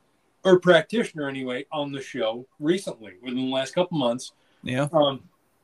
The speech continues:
Speaker 1: who's a member of my church. Uh, they, so Memphis Mizram, and I wish I had Facebook and everything else up 'cause I'm sure I'm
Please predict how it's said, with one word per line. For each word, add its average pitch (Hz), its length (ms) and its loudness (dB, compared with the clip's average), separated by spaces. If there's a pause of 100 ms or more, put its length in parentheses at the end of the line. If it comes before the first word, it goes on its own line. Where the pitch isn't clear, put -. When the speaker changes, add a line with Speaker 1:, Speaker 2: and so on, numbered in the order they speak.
(760)
Speaker 1:
who's 139 160 0
a 143 60 4
member 131 280 4
of 131 80 0
my 135 160 4
church. 123 420 -2 (540)
Uh, 147 300 2 (360)
they, 170 460 -2 (300)
so 175 200 -4
Memphis 202 460 -2
Mizram, 160 540 -4 (360)
and 147 280 -6 (120)
I 156 60 -6
wish 160 240 -4
I 165 60 2
had 131 180 2 (720)
Facebook 165 420 -2
and 139 100 -6
everything 143 320 -4
else 180 240 2
up 120 200 -4
'cause - 80 -20
I'm 123 120 -6
sure 147 180 -6
I'm 127 160 -10